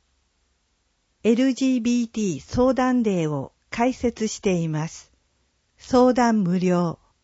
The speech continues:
性のあり方に関する悩みや相談を専門の相談員、臨床心理士が電話で受け付けます。性的少数者、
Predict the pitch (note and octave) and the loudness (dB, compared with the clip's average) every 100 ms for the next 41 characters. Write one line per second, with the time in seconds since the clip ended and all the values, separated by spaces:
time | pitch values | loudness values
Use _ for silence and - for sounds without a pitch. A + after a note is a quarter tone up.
0 | _ _ _ _ _ _ _ _ _ _ | _ _ _ _ _ _ _ _ _ _
1 | _ - - C#4+ B3+ F#3+ F3+ G3+ - A3+ | _ -8 2 4 6 4 2 0 0 0
2 | A3 G3 F3+ G3 G#3 - F3+ F3+ E3 F#3+ | 0 0 -2 -2 -2 -2 -2 -2 0 2
3 | A#3 A#3+ A3+ G#3 G#3 G3 G3 F#3+ F3 E3+ | 2 2 2 0 -2 0 0 0 0 -2
4 | - - - A3+ B3 B3 B3 A#3 A3+ - | -6 -20 -4 2 4 4 2 2 0 2
5 | A#3+ A#3 A#3 G#3+ F3+ C#3+ A#2+ _ _ _ | 2 2 2 2 0 -2 -6 _ _ _
6 | _ _ _ _ _ _ A#3+ C4 - B3+ | _ _ _ _ _ _ 2 4 4 2
7 | A#3+ - A#3 A#3 A3 - D#3+ C#3+ C#3+ _ | 2 0 2 2 -2 -6 -6 -6 -8 _
8 | _ _ _ _ A3 B3+ C4 B3 A3+ G3 | _ _ _ _ 2 4 4 4 4 2
9 | - G3+ - F#3 E3 F3+ - _ _ _ | 0 -2 -2 -2 -2 -4 -12 _ _ _
10 | _ _ _ _ _ _ _ _ _ - | _ _ _ _ _ _ _ _ _ -2
11 | C#4 C#4 C4+ - B3+ - C4 B3+ - B3+ | -2 0 -4 -4 -6 -2 0 0 -4 -6
12 | A3 - C3+ | -6 -6 -8